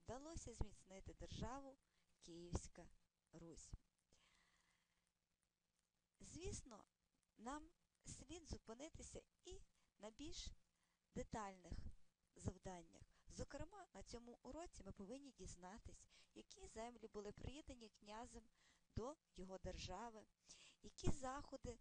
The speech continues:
були здійснені ним для зміцнення Київської Русі. Ми повинні вміти характеризувати зовнішню та внутрішню політику князя Володимира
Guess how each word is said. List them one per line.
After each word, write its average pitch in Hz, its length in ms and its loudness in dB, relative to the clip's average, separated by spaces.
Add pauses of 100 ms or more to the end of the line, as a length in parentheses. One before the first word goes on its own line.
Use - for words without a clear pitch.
(160)
були 220 200 2
здійснені 240 760 -6
ним 214 320 -10
для 240 160 2
зміцнення 208 760 -8 (440)
Київської 185 600 4
Русі. 175 440 -8 (1600)
Ми 240 100 0
повинні 359 400 -4
вміти 359 280 2
характеризувати 226 960 0
зовнішню 294 640 -2 (120)
та 208 80 4
внутрішню 226 520 0
політику 190 540 -2
князя 185 380 -4
Володимира 240 720 0